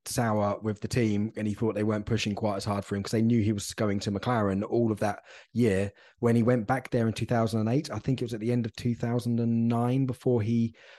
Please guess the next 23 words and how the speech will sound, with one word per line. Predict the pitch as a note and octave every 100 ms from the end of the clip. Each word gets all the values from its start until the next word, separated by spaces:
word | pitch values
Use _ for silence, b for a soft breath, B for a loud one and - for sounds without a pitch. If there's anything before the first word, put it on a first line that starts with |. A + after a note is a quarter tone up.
| B
joined | - A#2+ A#2 A#2
Ferrari, | - A#2 A#2 B2+ C#3+ D3
it | A#2 -
went | G#2+ G#2+
s-, | F#2+ - -
sour, | - - G2 F2+ F#2+ G2
and | G2+
he |
started | - G#2 G2
accusing | - A2 G#2 G2
the | F#2+
team | G#2 F#2+ F#2+ G2
of | F#2+ F#2+ F#2+ -
doing | F#2+ F#2
things | G2+ G2 -
to | G2
slow | A2+ G2+
him | G2+
down | G#2 G#2 G2+
and | G2+
stuff | - G#2 G#2+
like |
this. | G#2 G2